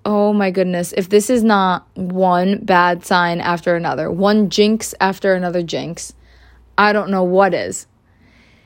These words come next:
And so I, I just thought that was kind of funny, um, <laughs> that they flew in their own benches.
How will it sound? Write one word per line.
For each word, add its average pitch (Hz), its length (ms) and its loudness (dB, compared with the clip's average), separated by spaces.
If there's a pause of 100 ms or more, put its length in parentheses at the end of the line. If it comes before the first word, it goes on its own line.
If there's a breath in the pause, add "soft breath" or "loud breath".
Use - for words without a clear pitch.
(420 soft breath)
And 214 640 2 (260)
so - 180 4
I, 240 320 0
I 240 100 4
just 277 160 -2
thought 269 180 2
that 196 120 2
was 185 160 -2
kind 175 180 -12
of 170 80 -14
funny, 170 420 -10 (200)
um, 165 580 -6
<laughs> - 80 -20
that - 180 -4
they 226 140 4
flew 190 320 2
in 180 120 0
their 175 200 -4
own 165 220 -6
benches. 160 540 -6